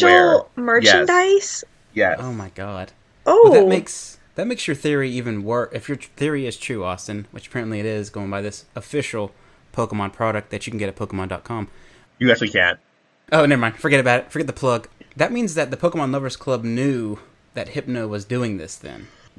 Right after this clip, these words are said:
Speaker 2: God knows how many children they had back there in the back rooms
Speaker 3: Yes.
Speaker 2: of that mansion.
Speaker 3: <laughs> That's right.
Speaker 1: So what
Speaker 3: The children go there.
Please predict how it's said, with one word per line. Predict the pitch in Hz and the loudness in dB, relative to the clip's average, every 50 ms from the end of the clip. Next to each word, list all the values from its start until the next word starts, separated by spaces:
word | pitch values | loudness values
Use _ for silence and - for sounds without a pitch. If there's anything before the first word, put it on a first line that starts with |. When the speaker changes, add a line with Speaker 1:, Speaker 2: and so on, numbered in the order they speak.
| - - | -10 -2
Speaker 2:
God | - 117 110 107 107 107 107 | 2 4 4 6 4 2 0
knows | 107 107 107 104 101 - | 0 0 0 0 -2 -2
how | 104 104 101 | -2 -2 -2
many | 98 95 92 | -2 -4 -6
children | 85 - - 117 107 92 101 98 98 | -6 -6 -4 -4 -4 -4 -4 -4 -2
they | 98 92 | -2 0
had | 98 98 98 95 | 0 0 -2 0
back | - 101 92 87 - - | -2 -2 -2 -2 -2 -2
there | - 101 95 90 | 0 2 2 4
in | 92 92 | 2 2
the | 92 92 | -2 -4
back | 92 82 90 92 95 92 90 - - | -4 -6 -6 -4 -2 -2 -2 -4 -6
rooms | 101 98 95 131 147 | -6 -4 -2 0 2
Speaker 3:
Yes. | 156 147 135 95 95 92 | 4 6 6 6 6 6
Speaker 2:
of | 90 | 4
that | 90 92 | 2 2
mansion. | 95 90 90 92 90 - - 95 87 95 123 156 - _ | 4 4 4 4 2 -2 -4 -4 -4 -6 -8 -10 -14 _
Speaker 3:
<laughs> | _ | _
That's | - 269 - - - - - - - - | -2 0 0 -2 -2 -6 -16 -18 -12 -8
right. | 196 214 247 262 254 - _ _ _ - - 196 - - - - - - - - | -8 -6 -6 -8 -10 -14 _ _ _ -12 -10 -10 -10 -10 -12 -14 -14 -14 -12 -8
Speaker 1:
So | 208 - - 370 370 | -6 0 2 4 4
what | 330 339 392 466 453 | 6 6 8 8 8
Speaker 3:
The | - | 6
children | 170 - 247 277 233 196 165 139 | 4 0 -2 -2 -2 0 -2 -2
go | 117 - 131 135 208 214 | 0 0 2 2 2 0
there. | 139 107 85 78 95 95 117 131 | 0 -2 -4 -4 -4 -6 -6 -6